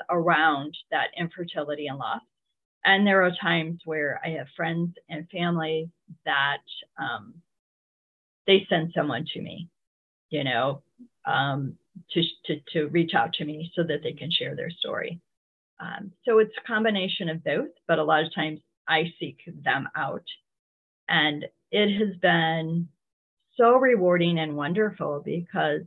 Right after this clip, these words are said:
people are like, "I've never been on a podcast. I'm really, really nervous." And within minutes, they're relaxed, um,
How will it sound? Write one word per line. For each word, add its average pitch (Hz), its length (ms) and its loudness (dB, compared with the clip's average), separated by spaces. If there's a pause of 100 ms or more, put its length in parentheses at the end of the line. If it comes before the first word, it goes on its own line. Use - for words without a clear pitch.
people 180 260 -2
are 175 60 2
like, 165 220 0
"I've - 160 -6
never 160 240 0
been 208 180 2
on 233 120 4
a 220 60 2
podcast. 165 460 -2
I'm 165 100 -4
really, 160 240 4
really 165 240 2
nervous." 160 480 0 (1200)
And 196 180 6
within 196 640 2
minutes, 170 440 0 (280)
they're 170 140 0
relaxed, 170 640 2 (400)
um, 143 580 -6